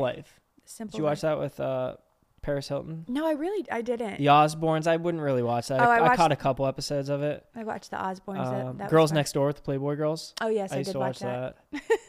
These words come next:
Speaker 2: that. Um,
Speaker 1: <laughs> Holly,
Speaker 2: next, we
Speaker 1: Holly,
Speaker 2: saw that.
Speaker 1: Bridget, and, um, was it Bridget?
Speaker 2: Oh,
Speaker 1: Holly?
Speaker 2: Amish in the City or Breaking Amish? Was that on M T V?
Speaker 1: No, that was T L C.
Speaker 2: Oh.
Speaker 1: All those shows are like, I love a
Speaker 2: Oh,
Speaker 1: good
Speaker 2: it's
Speaker 1: T L C.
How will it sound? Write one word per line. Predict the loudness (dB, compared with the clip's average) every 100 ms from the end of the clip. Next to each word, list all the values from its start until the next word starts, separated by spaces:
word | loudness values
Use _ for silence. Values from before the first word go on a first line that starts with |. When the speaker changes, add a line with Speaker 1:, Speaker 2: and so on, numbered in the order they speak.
| _
Speaker 2:
that. | -6
Um, | -2 -2 -2 -4 -6 -8 -12 -18 -20 -20 -20
Speaker 1:
<laughs> | -20 _ _ _
Holly, | 0 4 4
Speaker 2:
next, | 2 0 -4 0
we |
Speaker 1:
Holly, | 2 4 2
Speaker 2:
saw |
that. | 2
Speaker 1:
Bridget, | 0 2 -2 0
and, | -4
um, | -2 -2 -4 -6 -8 -10 -14 _ _
was | -10
it | -6
Bridget? | -6 -6 -2
Speaker 2:
Oh, | 4 4
Speaker 1:
Holly? | 6 4 4
Speaker 2:
Amish | 0
in | -2
the | -4
City | -4 -2 -4 -6 _
or | -6
Breaking | -2 -2 0
Amish? | -4 -6 -6
Was | -4
that | -2 0
on | -2 -6
M | -6
T | -8
V? | -8 -10
Speaker 1:
No, | -6 2 2
that | 2
was | -2 -4
T | -4
L | -4
C. | -6 -10 -12 -18 -16 4
Speaker 2:
Oh. | 6
Speaker 1:
All |
those | 6 2
shows | 2 0 2
are |
like, | 0 0 2
I | 4
love | 6 4
a | 4
Speaker 2:
Oh, |
Speaker 1:
good | 2
Speaker 2:
it's | 2
Speaker 1:
T | 0
L | 0
C. | 0